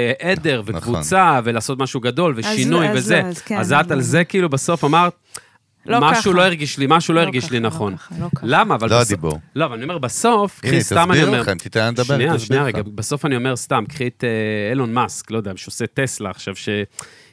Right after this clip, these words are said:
Speaker 1: שיזם שבא לשנות את העולם, הוא בסוף כן צריך שאנשים ילכו אחריו.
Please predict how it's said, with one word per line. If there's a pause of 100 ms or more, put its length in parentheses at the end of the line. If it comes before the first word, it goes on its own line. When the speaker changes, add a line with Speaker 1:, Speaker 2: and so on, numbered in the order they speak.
(100)
Speaker 1:
שיזם
שבא
לשנות
את
העולם, (160)
הוא
בסוף
כן
צריך
שאנשים
ילכו
אחריו.